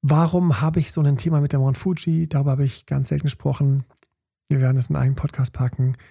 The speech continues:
Was ist das Mount Fuji-Prinzip für mich? Was, was habe ich mit diesem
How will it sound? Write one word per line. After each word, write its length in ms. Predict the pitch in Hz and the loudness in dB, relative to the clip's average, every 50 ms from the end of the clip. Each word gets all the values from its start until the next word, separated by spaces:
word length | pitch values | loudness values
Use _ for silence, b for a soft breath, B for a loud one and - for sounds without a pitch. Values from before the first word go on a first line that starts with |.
| B B B B | B B B B
Was 160 | - 131 131 | -2 0 0
ist 160 | 156 131 - - | 0 0 0 2
das 140 | 135 - | 2 2
Mount 160 | - 127 127 120 | 4 2 2 2
Fuji-Prinzip 680 | - 175 165 - - 143 - - 143 131 - - 143 | 0 -2 -4 -2 -4 -4 -2 -2 -2 -2 -2 -4 -6
für 120 | - - 139 | -4 -2 0
mich? 240 | 135 131 - - | 0 0 0 0
Was, 320 | 139 139 151 - - - - - | 0 0 0 0 -2 -4 -6 -4
was 240 | 131 143 147 - - | -4 -2 -2 0 0
habe 180 | 139 143 151 | -2 0 -2
ich 100 | 147 - | -2 -2
mit 200 | - 135 127 - | -2 -4 -4 -2
diesem 340 | - 143 139 147 143 139 135 | -2 -2 0 0 0 0 0